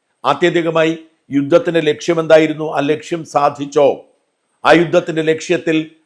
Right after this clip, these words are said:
ആര് വിജയിച്ചു എന്നതാണ് ഇവിടുത്തെ പ്രസക്തമായ ചോദ്യം. ഇവിടെ നോക്കുക,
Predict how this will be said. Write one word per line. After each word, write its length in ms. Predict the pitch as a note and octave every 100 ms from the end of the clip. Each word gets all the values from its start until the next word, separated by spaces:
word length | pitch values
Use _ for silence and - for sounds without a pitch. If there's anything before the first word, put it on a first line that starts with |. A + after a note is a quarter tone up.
| A#2+
ആര് 200 | D3 E3
വിജയിച്ചു 560 | D3+ D3 D#3+ D#3 D#3
എന്നതാണ് 320 | D3 D3 C#3+
ഇവിടുത്തെ 220 | C#3+ C#3 C#3
പ്രസക്തമായ 520 | C3+ C#3+ C#3 C3+ C3+
ചോദ്യം. 340 | C#3+ D3 G2+
ഇവിടെ 640 | - _ _ _ _ - A3
നോക്കുക, 600 | G3 F#3 C3+ B2 -